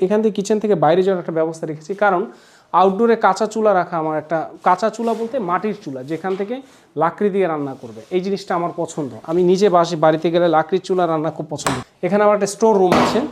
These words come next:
এই এখানে একটা স্টোর রুম আছে কিচেনের, কিচেনের প্লাস বাসার যত ধরনের ই আছে এগুলো এখানে রাখার জন্য একটা ব্যবস্থা। তো নিচতলায় আমার দুইটা, আহ, বেডরুম আছে, একটা বেডরুম হচ্ছে এ পাশে, একটা বেডরুম হচ্ছে এ পাশে। ঢোকার সাথে সাথে হাতের ডানে বেডরুম, বামে হচ্ছে ড্রয়িং এবং কিচেন। এটা বেডরুমটা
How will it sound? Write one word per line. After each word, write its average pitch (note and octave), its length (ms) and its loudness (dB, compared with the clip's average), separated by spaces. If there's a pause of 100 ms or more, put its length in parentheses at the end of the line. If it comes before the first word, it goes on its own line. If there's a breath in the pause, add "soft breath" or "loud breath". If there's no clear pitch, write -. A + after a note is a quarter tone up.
(680)
এই C3 200 -10
এখানে F3+ 220 -4
একটা F#3 180 0
স্টোর F#3 280 2
রুম F#3+ 180 2
আছে F#3+ 320 -4
কিচেনের, D3 340 -4 (180)
কিচেনের E4 480 4
প্লাস G3+ 220 4
বাসার F#3+ 380 2
যত F#3+ 200 -2
ধরনের F3+ 540 -2
ই E3+ 160 2
আছে D#3 280 0
এগুলো E3+ 220 0
এখানে D3 240 -4
রাখার C3+ 260 -4
জন্য C3 200 -8
একটা B2+ 140 -10
ব্যবস্থা। B2 400 -12
তো F3+ 60 6
নিচতলায় B3+ 380 6
আমার A#3 280 6
দুইটা, B3 380 6
আহ, F#3 360 4 (560)
বেডরুম F#3 460 6
আছে, A#3 400 2
একটা G3 240 2
বেডরুম G#3 320 6
হচ্ছে A3 260 2
এ G3+ 100 6
পাশে, G#3+ 300 2
একটা G3+ 220 4
বেডরুম E3 280 6
হচ্ছে C#3+ 160 0
এ D3+ 160 -4
পাশে। - 320 -6
ঢোকার F#3+ 220 6
সাথে A3+ 220 4
সাথে B3 200 4
হাতের F#3+ 360 4
ডানে F3+ 260 6
বেডরুম, G3+ 440 4
বামে E3 340 4
হচ্ছে G3 240 0
ড্রয়িং F3 340 2
এবং E3 240 2
কিচেন। - 260 -6
এটা G3 180 4
বেডরুমটা G3+ 580 6